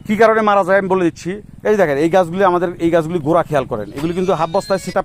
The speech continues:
করা, একটা শিকড়ও কিন্তু বাহিরে বের হয় নাই। অর্থাৎ লিচু গাছ যেহেতু খুব সেনসিটিভ, এর ছোটোখাটো শিকড়ও বের হইলে, মানে টান পড়লে, যখন মাটি থেকে তোলা হয় এই যে উপরে, তখন কিন্তু এই লিচু গাছ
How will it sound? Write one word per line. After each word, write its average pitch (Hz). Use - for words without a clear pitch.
করা, 170
একটা -
শিকড়ও 208
কিন্তু 208
বাহিরে 165
বের 147
হয় 117
নাই। 95
অর্থাৎ 151
লিচু 190
গাছ 208
যেহেতু 190
খুব 202
সেনসিটিভ, 202
এর 190
ছোটোখাটো 208
শিকড়ও 208
বের 175
হইলে, 165
মানে 135
টান 175
পড়লে, 151
যখন 139
মাটি 139
থেকে 139
তোলা 165
হয় 127
এই 120
যে 113
উপরে, 127
তখন 170
কিন্তু 185
এই 180
লিচু 165
গাছ 190